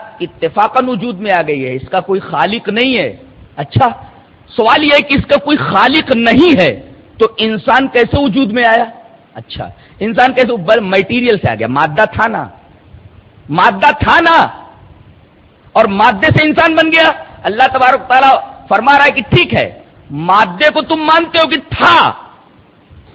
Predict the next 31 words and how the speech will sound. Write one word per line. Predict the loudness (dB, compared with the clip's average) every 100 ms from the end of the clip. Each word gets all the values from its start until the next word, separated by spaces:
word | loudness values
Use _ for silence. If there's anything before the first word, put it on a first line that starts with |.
| _ _
حالانکہ | 0 0 0
سوال | 0 2 4
وہی | 2
سے | 2 0
شروع | 2 4
ہو | 4
سکتا | 2 2
ہے | 0
پھر | 0 -2
تو | 0 0
ہے، | 0 -8 -20 -6
لیکن | -2 -2 0
چلو | 4 4 2 -4 -4
تم |
مانتے | 0 2 2 2 -2
ہو |
کہ | 0
مادہ | 2 2 2 0 0
تھا؟ | 2 2 0 -6 -20 -20 _ _ _ _ -20 _ _
بولے، | -6
"ہاں، | -2 0
مادہ، | 0 -2 -4
مادے | 2 2 2 0 2
سے |
انسان | 2 2 2
بنا | 2 2
ہے؟" | -2 -8
بولے، | -8
"ہاں، | -8 -6
بنا | -6
ہے۔" | -6